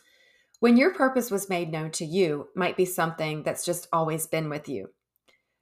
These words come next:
But as for me, in the summer of two thousand four, I remember distinctly reading Rick Warren's book, The Purpose Driven Life,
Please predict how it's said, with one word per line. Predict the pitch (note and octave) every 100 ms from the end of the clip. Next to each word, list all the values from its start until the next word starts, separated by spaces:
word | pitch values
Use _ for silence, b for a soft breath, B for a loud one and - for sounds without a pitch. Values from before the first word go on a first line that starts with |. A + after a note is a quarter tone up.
| _
But | G#3
as | G3+ F#3 -
for | G#3
me, | A3 F4 F#3+ E3 G3 -
in | F#3+
the |
summer | F#3+ G#3+ G#3 G3+
of |
two | G3 G3
thousand | F#3 D#3+ E3 E3
four, | E3 - A3+ D#3+ D3+ - - _ _ -
I | G3+
remember | A3+ G#3+ G3 F#3
distinctly | F3+ E3+ - G#3+ A3 - D#3+
reading | D3+ E3+ F3+ D#3+ D3+ D3+ _
Rick | E3+ F#3+ - E3+
Warren's | E3+ F#3 E3+ D#3+ -
book, | D3+ - - -
The |
Purpose | E3 F3 F3 F3
Driven | - D#3 D#3+ D3+
Life, | D#3 G#2+ -